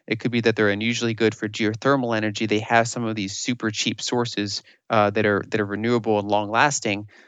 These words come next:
Uh, they can say, "Okay, we're gonna go ahead and, and use some of that to, to mine Bitcoin, uh, or, you know, uh, uh, process aluminum." Uh, and that's, that's one of the ways that they can raise revenue. And so,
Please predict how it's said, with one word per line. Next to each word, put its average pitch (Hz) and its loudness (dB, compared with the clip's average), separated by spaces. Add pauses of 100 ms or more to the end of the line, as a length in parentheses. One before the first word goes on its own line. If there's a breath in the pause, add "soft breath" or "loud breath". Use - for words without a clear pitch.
(160 soft breath)
Uh, 110 8
they 123 4
can 123 -4
say, 120 4
"Okay, 120 2
we're 110 -2
gonna 113 0
go 110 2
ahead 107 4
and, 101 -8
and 104 -6
use 135 0
some 117 0
of 104 -2
that 107 4
to, - -4
to - -8
mine 107 0
Bitcoin, 120 0 (480 soft breath)
uh, 110 4
or, 117 4 (220)
you 107 -4
know, 104 2 (160)
uh, 101 4
uh, 101 4
process 113 2
aluminum." 117 0 (360 soft breath)
Uh, 110 8
and 117 2
that's, 120 2
that's 120 4
one 123 2
of 131 2
the 120 4
ways 120 4
that 101 -8
they 110 4
can 113 -4
raise 107 2
revenue. 110 0 (320)
And 104 -2
so, 107 2